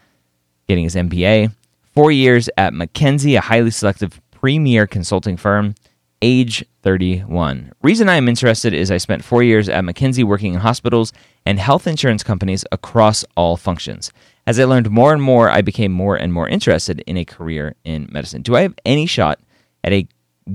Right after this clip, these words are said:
good medical school?" All right, so let's tackle that last part first. What is a good medical school? Right? What defines a good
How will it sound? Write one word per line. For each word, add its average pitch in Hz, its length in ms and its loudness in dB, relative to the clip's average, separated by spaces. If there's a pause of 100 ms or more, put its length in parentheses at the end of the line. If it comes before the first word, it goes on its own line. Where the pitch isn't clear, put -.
(100)
good 113 420 2 (340)
medical 90 320 -6
school?" 73 320 -12 (840)
All 127 80 2
right, - 120 -4
so 151 140 0
let's - 300 0
tackle 131 520 -2
that 104 340 -2 (100)
last 107 600 -4
part 95 320 -4
first. - 540 -10 (920)
What 175 180 4
is 254 120 0
a 202 80 4
good 147 340 0
medical 123 340 -2
school? - 380 -12 (720)
Right? 147 240 -2
What 139 360 2
defines 117 680 -2 (100)
a 101 100 -4
good 87 440 -6